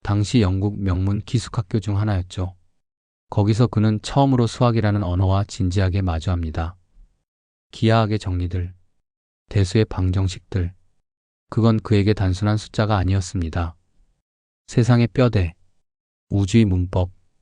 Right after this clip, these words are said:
보이지 않는 질서를 드러내는 마법 같은 것이었죠. 그는 수학을 아름답다고 느꼈습니다. 당시 영국 교육은 고전 중심이었습니다. 라틴어, 그리스어, 호메로스와 베르길리우스를 외우는 게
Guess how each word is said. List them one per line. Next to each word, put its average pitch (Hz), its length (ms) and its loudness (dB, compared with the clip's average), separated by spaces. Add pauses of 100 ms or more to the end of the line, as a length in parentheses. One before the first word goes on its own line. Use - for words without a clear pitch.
(480)
보이지 113 340 2
않는 104 280 0
질서를 101 420 -4
드러내는 98 460 -2
마법 90 340 -4
같은 107 320 -6
것이었죠. 90 640 -6 (760)
그는 113 240 2
수학을 123 400 0
아름답다고 101 600 -2
느꼈습니다. 87 800 -6 (960)
당시 101 380 0
영국 95 380 0
교육은 101 480 0
고전 104 400 0
중심이었습니다. 90 960 -4 (960)
라틴어, 101 640 2
그리스어, 95 640 -2 (240)
호메로스와 120 680 2
베르길리우스를 95 880 0
외우는 87 340 0
게 98 160 -2